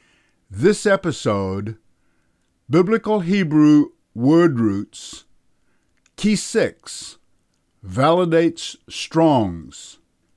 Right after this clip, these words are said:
comes from the course, Unlock Bible Meaning, with seven keys to master biblical Hebrew, from the explanation dot com.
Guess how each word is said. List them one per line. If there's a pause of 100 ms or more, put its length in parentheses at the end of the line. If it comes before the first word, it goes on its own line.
(540)
comes
from
the
course, (640)
Unlock
Bible
Meaning, (440)
with
seven
keys (300)
to
master
biblical
Hebrew, (1000)
from (420)
the
explanation (240)
dot
com.